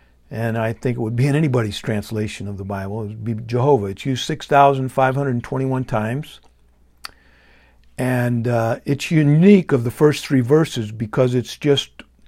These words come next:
"Give thanks unto the Lord Jehovah." I think in my theology, I would call the Lord Jehovah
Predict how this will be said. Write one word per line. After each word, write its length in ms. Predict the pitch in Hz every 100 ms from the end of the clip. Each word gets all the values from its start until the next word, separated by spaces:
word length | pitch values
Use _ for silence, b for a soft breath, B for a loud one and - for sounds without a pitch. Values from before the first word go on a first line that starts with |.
| b b b -
"Give 180 | 135 120
thanks 400 | 156 160 160 165
unto 240 | 143 143
the 160 | 135 127
Lord 320 | 135 139 127
Jehovah." 560 | 123 127 127 107 85 - b b b
I 120 | 117
think 480 | 127 165 156 - - _ -
in 160 | 123 123
my 180 | 147
theology, 760 | 151 143 135 131 127 123 123 123 b b
I 160 | - 139
would 160 | 131
call 280 | - 139 127
the 100 | 113
Lord 300 | 113 135 131
Jehovah 580 | 117 113 135 127 123